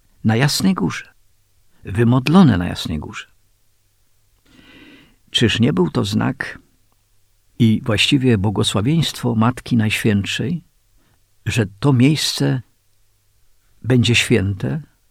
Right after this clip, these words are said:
i jeszcze potem, można powiedzieć, szczególnie święte? W pierwszym etapie ulubione miejsce Karola Wojtyły, kardynała Wyszyńskiego, dotknięte przez nich –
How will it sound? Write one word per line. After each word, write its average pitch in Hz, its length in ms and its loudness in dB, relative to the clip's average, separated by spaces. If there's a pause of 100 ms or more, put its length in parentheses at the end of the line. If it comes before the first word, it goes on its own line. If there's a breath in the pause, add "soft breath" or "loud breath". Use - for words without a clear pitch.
(120)
i 113 60 0
jeszcze 117 320 0
potem, 113 520 -2 (280)
można 107 340 -2
powiedzieć, 107 600 -4 (140)
szczególnie 120 600 4
święte? - 640 -6 (1700 loud breath)
W - 100 -20
pierwszym - 460 0
etapie 127 640 -2 (360)
ulubione 127 540 4
miejsce 110 440 2
Karola 104 440 -2
Wojtyły, 98 520 -4 (840)
kardynała 110 560 0
Wyszyńskiego, 110 720 -2 (260)
dotknięte 123 680 0
przez - 380 -6
nich – - 320 -20